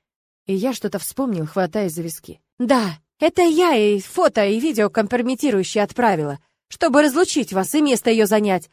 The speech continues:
чтобы шпионить для Рудковского». Не видел лиц, мутно все очень бегло,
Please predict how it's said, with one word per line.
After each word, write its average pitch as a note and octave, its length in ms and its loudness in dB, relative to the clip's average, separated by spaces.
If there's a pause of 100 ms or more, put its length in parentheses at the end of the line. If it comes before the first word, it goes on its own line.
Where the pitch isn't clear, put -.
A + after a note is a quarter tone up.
(140)
чтобы C4 300 0
шпионить C#4+ 540 2
для C4+ 160 6
Рудковского». G3+ 720 0 (800)
Не A#3 140 0
видел G3 320 0
лиц, - 340 -10
мутно G3 380 -6
все F3+ 180 -4
очень E3+ 280 -6
бегло, E3+ 360 -8